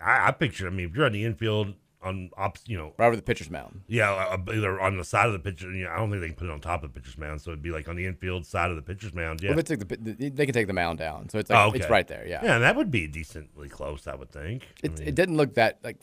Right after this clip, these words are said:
Speaker 2: from what I saw, I don't think it's gonna be too bad. I, I think it'll be, I think it should work out well, but who's to say?
Speaker 1: We'll find out. Yeah.
Speaker 2: Texture says,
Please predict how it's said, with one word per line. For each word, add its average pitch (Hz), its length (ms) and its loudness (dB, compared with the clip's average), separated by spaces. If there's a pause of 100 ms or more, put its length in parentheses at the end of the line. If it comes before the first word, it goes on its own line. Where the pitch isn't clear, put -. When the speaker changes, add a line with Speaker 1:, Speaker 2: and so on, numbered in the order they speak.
Speaker 2:
from 147 140 -4
what 170 100 4
I 180 80 8
saw, 123 220 8
I 113 120 10
don't 110 100 6
think 107 120 -2
it's 90 100 -8
gonna 95 120 -2
be 85 80 -4
too 85 160 -6
bad. - 200 -10 (300)
I, 85 120 -2
I 95 80 0
think 101 160 -4
it'll 92 100 -6
be, 85 240 -4 (540)
I 110 60 -2
think 113 100 0
it - 80 -4
should 110 140 -2
work 95 200 -2
out 82 140 -4
well, - 300 -14 (240)
but 90 200 2 (960)
who's 90 140 -12
to 90 80 -18
say? 120 140 -6
Speaker 1:
We'll 131 100 -4
find 123 240 -8
out. 95 180 -8
Yeah. 92 100 -6 (840)
Speaker 2:
Texture 147 240 -2
says, 120 640 6